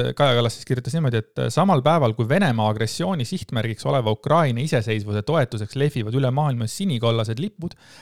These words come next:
ründab end sinimustvalge lipu taha varjuv vabadusvõitleja ja traditsioonide eest seisja Eesti iseseisvust. Et, äh, väga äge.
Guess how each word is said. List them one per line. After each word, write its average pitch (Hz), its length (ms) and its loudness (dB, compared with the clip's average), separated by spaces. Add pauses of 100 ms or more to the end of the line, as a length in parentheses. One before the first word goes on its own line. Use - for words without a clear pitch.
(120)
ründab 180 320 4
end 151 160 4
sinimustvalge 180 720 4
lipu 175 240 4
taha 156 160 8
varjuv 156 380 4 (240)
vabadusvõitleja 147 840 4 (320)
ja 131 80 2
traditsioonide 139 640 4
eest - 160 -2
seisja 147 320 2 (560)
Eesti 113 320 -4
iseseisvust. 123 560 -2 (720)
Et, 123 320 -2 (240)
äh, 123 640 0
väga 143 180 0
äge. 123 200 -2